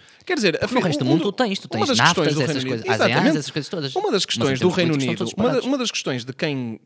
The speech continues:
Speaker 1: queria sair da União Europeia no Reino Unido era, "Vamos sair, já decidimos como sair e agora vamos negociar um acordo." Que acordo? Esse acordo podia perfeitamente ser o acordo que tem, por exemplo, a Noruega.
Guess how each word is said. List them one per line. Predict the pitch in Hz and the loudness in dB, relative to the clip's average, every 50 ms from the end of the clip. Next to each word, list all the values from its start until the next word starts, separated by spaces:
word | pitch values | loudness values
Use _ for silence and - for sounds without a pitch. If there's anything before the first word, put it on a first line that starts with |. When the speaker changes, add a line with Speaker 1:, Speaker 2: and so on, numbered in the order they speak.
| _ | _
Speaker 1:
queria | - 190 262 277 214 | -6 -4 -4 -4 -4
sair | 156 - 127 107 98 101 | -6 -6 -8 -8 -8 -10
da | 107 | -10
União | 104 107 104 101 | -10 -10 -10 -10
Europeia | 98 95 - 95 80 82 85 90 - _ _ _ _ _ _ _ _ _ _ _ _ _ - | -10 -10 -10 -10 -12 -12 -12 -16 -20 _ _ _ _ _ _ _ _ _ _ _ _ _ -12
no | - 131 135 | -6 -4 -4
Reino | 127 131 120 104 | -4 -4 -6 -8
Unido | 87 87 85 - - 127 - _ _ _ - - - | -10 -14 -18 -18 -18 -18 -18 _ _ _ -18 -8 -4
era, | 160 147 117 101 92 - _ _ _ _ _ _ _ _ _ | -4 -4 -4 -6 -8 -14 _ _ _ _ _ _ _ _ _
"Vamos | 123 135 131 - - | -12 -10 -8 -6 -6
sair, | 113 90 87 - - - _ _ _ _ _ _ | -6 -6 -8 -10 -12 -16 _ _ _ _ _ _
já | _ - 113 107 | _ -12 -10 -8
decidimos | - - 113 123 185 254 | -8 -6 -4 -4 -4 -6
como | - - 147 123 | -6 -8 -8 -8
sair | - - 95 85 113 - - | -8 -10 -10 -10 -12 -14 -8
e | - 240 | -8 -6
agora | 226 175 117 | -4 -4 -6
vamos | 123 131 139 | -6 -8 -6
negociar | 156 165 156 151 - - 170 175 | -6 -6 -8 -6 -8 -8 -6 -6
um | 170 | -6
acordo." | 160 - - 107 92 - - _ _ _ | -8 -8 -8 -10 -10 -10 -16 _ _ _
Que | - 269 | -12 -12
acordo? | - - - - - 67 - - _ _ _ _ _ _ | -12 -10 -14 -16 -16 -16 -20 -20 _ _ _ _ _ _
Esse | 247 233 - 214 | -10 -8 -8 -10
acordo | - - - 101 90 107 - | -8 -6 -6 -6 -6 -8 -10
podia | - - 185 196 180 | -8 -6 -4 -4 -4
perfeitamente | - - - 170 - - 113 98 98 104 - | -6 -6 -8 -8 -8 -6 -8 -8 -10 -10 -10
ser | - - 120 120 | -10 -8 -8 -6
o | 127 | -6
acordo | 131 - - 147 139 160 165 | -8 -4 -4 -4 -4 -4 -6
que | - - | -10 -6
tem, | - 165 175 185 190 - _ _ _ _ _ | -6 -4 -4 -4 -6 -8 _ _ _ _ _
por | 143 120 | -8 -8
exemplo, | 110 - 117 120 113 - 175 - - _ _ _ _ _ _ | -6 -6 -8 -6 -4 -4 -6 -6 -8 _ _ _ _ _ _
a | - | -4
Noruega. | 208 233 226 233 247 320 311 285 226 - | -2 -2 -2 -2 -2 -4 -6 -6 -10 -14